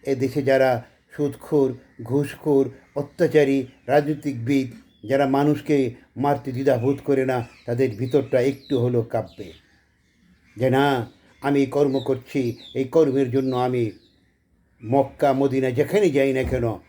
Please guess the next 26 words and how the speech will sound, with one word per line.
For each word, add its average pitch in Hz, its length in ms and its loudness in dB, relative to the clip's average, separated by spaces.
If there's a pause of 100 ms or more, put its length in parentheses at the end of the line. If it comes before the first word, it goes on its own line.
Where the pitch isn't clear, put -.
(180)
আমি 120 200 -4
সেখানে 117 360 -6
ক্ষমা 117 300 -4
পাব 101 260 -8
না।" 87 160 -16 (1800)
এই 131 160 2
হজ 139 360 4 (260)
সুদখোরের 160 520 -4
জন্য 156 260 -2
নয়, 156 420 2 (1040)
এই 135 220 0
হজ 131 360 2
ঘুষখোরের 139 680 -2
জন্য 139 300 0
নয়, 135 400 2 (800)
এই 143 240 -2
হজ 131 260 4 (180)
দুষ্ট 151 280 -4
নেতার 147 480 2
জন্য 139 280 2
নয়, 127 400 2 (720)
এই 131 180 -4
হজ 127 260 2
অত্যাচারীর 123 720 -2
জন্য 117 260 -2
নয়। 113 380 -2